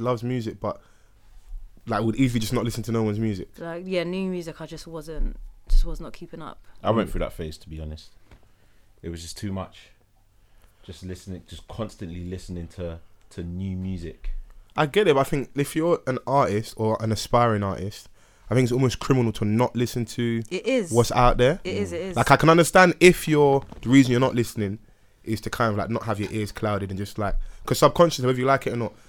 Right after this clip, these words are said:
Speaker 1: some stuff will bleed into what you're doing. You
Speaker 3: Mm.
Speaker 1: may, especially if you're trying to find yourself, you're
Speaker 3: Yeah.
Speaker 1: gonna start imitating other artists, but you need to kind of, like, know what's out there
Speaker 3: 'Cause
Speaker 1: and
Speaker 3: you know when you used
Speaker 1: sounds
Speaker 3: to
Speaker 1: and
Speaker 3: watch,
Speaker 1: what
Speaker 3: like,
Speaker 1: works.
Speaker 3: something like The Breakfast Club, and then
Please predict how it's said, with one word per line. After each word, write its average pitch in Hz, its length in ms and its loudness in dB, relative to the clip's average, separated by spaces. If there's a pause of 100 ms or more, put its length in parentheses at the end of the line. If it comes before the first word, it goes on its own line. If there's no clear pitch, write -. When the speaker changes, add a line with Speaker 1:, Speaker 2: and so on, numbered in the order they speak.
(100)
Speaker 1:
some 127 260 0
stuff - 220 -4
will 110 60 -4
bleed 104 220 -2
into 104 140 -8
what 92 60 -4
you're 101 100 -4
doing. 101 300 -4 (240)
You 107 160 -6
Speaker 3:
Mm. - 20 -2
Speaker 1:
may, 107 160 -2 (200)
especially 131 260 -2
if - 40 -4
you're 120 100 -2
trying 117 180 -2
to 110 60 -4
find 117 260 -2
yourself, 98 360 -10 (280)
you're 90 140 -10
Speaker 3:
Yeah. 107 60 -2
Speaker 1:
gonna 107 80 -6
start - 220 -10
imitating 104 420 -4
other 101 140 -6
artists, 98 340 -6
but 104 200 -8 (440)
you 113 120 -2
need 127 80 -2
to - 60 -14
kind 127 180 0
of, 110 120 -2
like, 101 220 -6
know 110 140 0
what's 104 180 -2
out 107 200 0
there 101 120 -2
Speaker 3:
'Cause 98 80 -2
Speaker 1:
and 95 40 -2
Speaker 3:
you 98 120 0
know 120 60 0
when 113 100 2
you 110 60 2
used 107 80 4
Speaker 1:
sounds 104 100 0
Speaker 3:
to 107 80 0
Speaker 1:
and 104 80 2
Speaker 3:
watch, 107 100 4
Speaker 1:
what 110 100 -2
Speaker 3:
like, 92 100 2
Speaker 1:
works. 101 100 0
Speaker 3:
something 104 220 -2
like 87 160 -6
The 82 60 -10
Breakfast - 460 8
Club, 80 280 -2
and 82 120 -8
then 82 260 -10